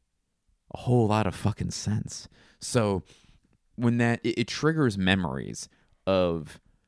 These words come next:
and I don't miss this feeling because it's a very sad feeling, was whenever I would go through a breakup, and I always took breakups so difficult, like, very hard.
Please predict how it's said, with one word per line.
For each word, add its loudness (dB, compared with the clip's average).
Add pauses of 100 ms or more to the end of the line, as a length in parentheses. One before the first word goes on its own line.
(320)
and 4
I 4
don't 2
miss -2
this -8
feeling 0
because -6
it's -8
a -8
very 0
sad -2
feeling, -8
was -10 (240)
whenever 2
I 2
would -2
go 0
through -4
a -2
breakup, -6
and -2 (340)
I 2 (100)
always 2
took -6
breakups -8 (340)
so -2
difficult, -12
like, -2
very 2
hard. -6